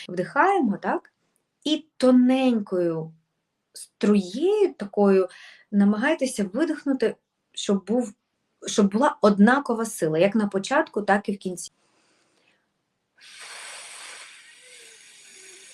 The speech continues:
Давайте зробимо декілька таких вдихів.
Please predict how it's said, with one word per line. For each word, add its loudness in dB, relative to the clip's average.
Давайте 0
зробимо 4
декілька 4
таких -6
вдихів. 0